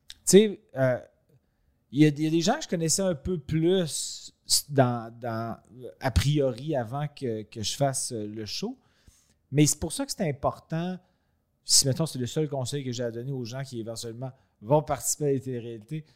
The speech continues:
donc ça s'adresse peut-être à juste six personnes, mais c'est d'arriver avec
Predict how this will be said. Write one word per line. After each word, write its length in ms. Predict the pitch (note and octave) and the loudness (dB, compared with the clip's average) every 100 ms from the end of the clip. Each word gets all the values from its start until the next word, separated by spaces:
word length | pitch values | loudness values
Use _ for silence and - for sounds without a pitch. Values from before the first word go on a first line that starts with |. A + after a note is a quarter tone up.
| _ _ | _ _
donc 160 | G#2+ A2+ | -2 0
ça 100 | A#2+ | 2
s'adresse 380 | A#2 A2 A#2 - | 2 0 -8 -10
peut-être 340 | B2 C3+ B2+ | -8 -8 -6
à 80 | A#2+ | -8
juste 320 | A#2 C3 - | -8 -8 -8
six 320 | - - D#3+ | -8 -4 -4
personnes, 520 | C3+ C3 - D#3 D#3+ D3+ _ _ | 2 0 0 -4 -6 -8 _ _
mais 440 | B2+ C#3+ F3+ F#3+ F3+ _ _ | -4 2 2 2 -2 _ _
c'est 600 | - - G#3 B3 A#3+ G#3+ _ _ - | 4 6 6 4 0 -8 _ _ -2
d'arriver 920 | B2+ D#3 D#3+ E3+ D#3 A3 C#4 C#4 B3+ _ _ _ _ _ _ _ _ _ _ | 6 6 4 -2 -2 -2 -2 -8 -12 _ _ _ _ _ _ _ _ _ _
avec 680 | C#3 C3+ C3 F3 F#3 - - | 2 2 2 0 0 -8 -20